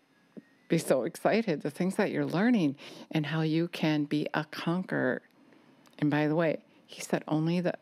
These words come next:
overcomers, their name won't be blotted out of the book of life. You can say that prayer and then not overcome. And your name will be blotted out of the book of life.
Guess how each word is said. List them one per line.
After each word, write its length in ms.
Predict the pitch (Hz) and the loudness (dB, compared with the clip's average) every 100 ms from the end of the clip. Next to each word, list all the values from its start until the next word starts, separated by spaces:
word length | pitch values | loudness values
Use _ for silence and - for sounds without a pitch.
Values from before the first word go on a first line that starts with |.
| - | -4
overcomers, 1000 | 143 156 - - 151 156 - - - - - - - - | -2 -4 -6 -2 -2 -2 -6 -12 -16 -18 -20 -20 -20 0
their 160 | 160 160 | 2 4
name 240 | 160 151 | 4 2
won't 220 | 147 143 | 2 0
be 100 | 151 | 0
blotted 420 | 143 139 143 147 143 | 0 0 0 0 -2
out 140 | 143 | -2
of 80 | 143 | -2
the 80 | 147 | -4
book 240 | 143 139 | -6 -4
of 120 | 139 | -6
life. 300 | 135 147 - - - - - | -2 -2 -4 -10 -18 -14 -2
You 120 | 175 | 0
can 160 | - 202 | 2 2
say 200 | - 180 | 2 2
that 220 | 180 165 | 2 0
prayer 260 | 180 175 - | 0 0 2
and 200 | 151 151 | 2 2
then 220 | 151 147 | 2 2
not 240 | 151 156 | 0 0
overcome. 680 | - 147 147 - - 147 - - _ _ _ _ _ _ _ - _ _ _ _ _ _ _ _ _ _ _ _ _ _ _ _ _ - - - | -2 -2 -4 -6 -4 -4 -4 -10 _ _ _ _ _ _ _ -20 _ _ _ _ _ _ _ _ _ _ _ _ _ _ _ _ _ -20 -10 0
And 120 | 151 | 2
your 100 | 143 | 4
name 200 | 143 143 | 4 2
will 80 | 143 | 2
be 140 | 147 | 0
blotted 480 | 156 143 143 143 139 | 0 0 0 -2 -2
out 120 | 139 | -4
of 80 | 139 | -4
the 60 | - | -6
book 220 | 139 - | -8 -8
of 100 | 160 | -4
life. 300 | 143 143 | -2 -2